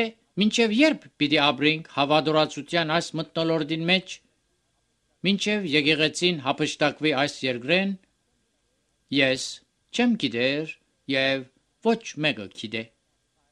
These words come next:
Բայց գրնամ ապահովությամբ ասել, թե կապրենք հավատուրաց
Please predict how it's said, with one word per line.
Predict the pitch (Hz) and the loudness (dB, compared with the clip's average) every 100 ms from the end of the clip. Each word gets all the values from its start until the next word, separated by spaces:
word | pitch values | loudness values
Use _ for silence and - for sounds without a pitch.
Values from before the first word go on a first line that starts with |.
| _ _ _ _ _ _ _ _ _ _ _ _ _ _ _ | _ _ _ _ _ _ _ _ _ _ _ _ _ _ _
Բայց | 156 143 165 170 - - _ 135 | 4 6 4 0 -12 -16 _ -6
գրնամ | 135 156 190 185 - | 0 2 2 0 -2
ապահովությամբ | 143 143 139 143 139 - 214 208 | 0 2 2 2 -4 -2 0 0
ասել, | 156 - 185 190 | -2 -2 -2 0
թե | 175 170 170 _ _ _ | 2 2 2 _ _ _
կապրենք | 135 160 151 151 139 139 _ _ _ _ | 0 0 2 2 0 -8 _ _ _ _
հավատուրաց | 135 143 139 127 139 135 107 | -4 0 -2 -2 -2 -2 -4